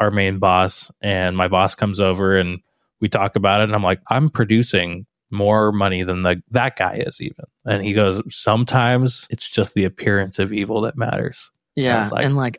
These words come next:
Speaker 2: I
Speaker 1: "That's the worst thing in the world." <laughs>
Speaker 2: Yeah, it's like, okay, so I need to find a new job effective immediately,
Speaker 1: <laughs>
Speaker 2: right? Like, this is just not a place where I wanna work, 'cause it's like, you care about the things that don't matter.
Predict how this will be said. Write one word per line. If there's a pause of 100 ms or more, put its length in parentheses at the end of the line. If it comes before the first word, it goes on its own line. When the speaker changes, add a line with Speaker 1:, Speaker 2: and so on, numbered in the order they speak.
Speaker 2:
I
Speaker 1:
"That's
the (100)
worst
thing
in
the
world."
<laughs>
Speaker 2:
Yeah,
it's
like, (160)
okay,
so
I
need
to
find
a
new
job (180)
effective
immediately, (220)
Speaker 1:
<laughs>
Speaker 2:
right?
Like, (220)
this
is
just
not
a
place
where
I
wanna
work,
'cause
it's
like,
you
care
about
the
things
that
don't
matter.